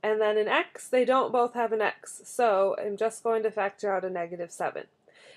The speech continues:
And when I take a negative seven away from negative fourteen x, I'm left with two x. And when I take it away from the negative thirty-five,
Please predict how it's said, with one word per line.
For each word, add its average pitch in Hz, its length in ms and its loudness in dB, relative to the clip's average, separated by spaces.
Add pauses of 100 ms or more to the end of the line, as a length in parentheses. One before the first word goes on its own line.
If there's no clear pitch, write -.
And 220 160 2
when 233 140 2
I 226 100 4
take 277 280 0
a 339 60 -2
negative 262 440 0
seven 233 600 0
away 214 720 2 (200)
from 208 240 2
negative 202 400 0
fourteen 214 760 -2 (200)
x, 233 440 -6
I'm 208 180 -4
left 196 240 -6
with 208 160 -4
two 254 240 0
x. - 380 0 (720)
And 208 80 -8
when 208 100 -2
I 196 120 0
take 208 260 -6
it 208 80 -4
away 196 200 4
from 208 200 -6
the 208 80 0
negative 196 400 -2
thirty-five, 202 680 -2